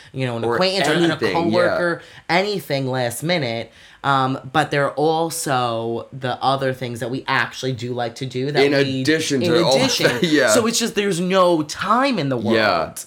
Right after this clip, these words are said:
Speaker 1: to do
Speaker 2: Yeah,
Speaker 1: all of it.
Speaker 2: exactly. And, like, I actually had a friend who I, like, texted to hang, to hang out a few weeks ago, and they were saying how, like,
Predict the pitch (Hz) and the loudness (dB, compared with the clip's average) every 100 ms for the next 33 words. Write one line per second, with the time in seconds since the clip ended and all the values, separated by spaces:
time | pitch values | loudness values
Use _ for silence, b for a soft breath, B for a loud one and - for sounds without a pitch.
0 | _ - 156 214 175 196 196 113 107 - | _ -4 2 4 4 2 0 -2 -4 0
1 | 147 143 208 214 127 110 151 160 127 143 | 2 2 0 2 0 2 0 0 2 2
2 | 160 196 160 151 123 - 135 135 123 113 | 2 2 2 2 0 0 0 2 0 -4
3 | 104 107 135 123 135 131 - 143 - 135 | -6 -2 2 4 2 2 0 -2 0 -2
4 | 113 117 110 - 127 113 107 101 120 117 | -2 -4 -6 -4 0 2 0 0 0 2
5 | 156 135 90 104 120 117 117 110 92 143 | 2 0 -2 -4 -2 -2 0 -2 -2 -2
6 | - 135 113 104 107 B B B B B | -2 -2 0 0 -2 B B B B B
7 | - 131 135 131 127 120 117 120 139 139 | -2 2 2 2 0 -2 -2 0 2 2
8 | 131 143 147 143 123 123 117 113 113 107 | 2 2 2 0 0 0 2 2 2 0
9 | - | -4